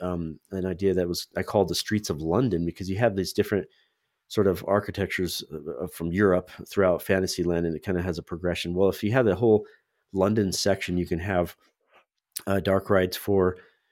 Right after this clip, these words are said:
uh, you could have, like, a Mary Poppins, you could have, um, and then it would slowly transition into, uh, the forest where you have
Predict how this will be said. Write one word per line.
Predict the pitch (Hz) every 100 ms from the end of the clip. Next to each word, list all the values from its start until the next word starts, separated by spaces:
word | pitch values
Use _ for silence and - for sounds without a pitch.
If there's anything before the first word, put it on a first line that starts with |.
| _ _
uh, | 98 92
you | 107
could | 98
have, | 104
like, | 90 87
a |
Mary | 85 98 95
Poppins, | - 101 98 90
you |
could | 90
have, | 87 92 87 87 -
um, | 90 87 85 - - _ - _ _
and | 92
then | 95
it | 92
would | 85
slowly | - 98 95
transition | 90 98 87 90 -
into, | 87 85 101 90 87 85
uh, | 80 85 85 82 78 - -
the |
forest | 87 98 92 90 -
where | 87
you | 85
have | 90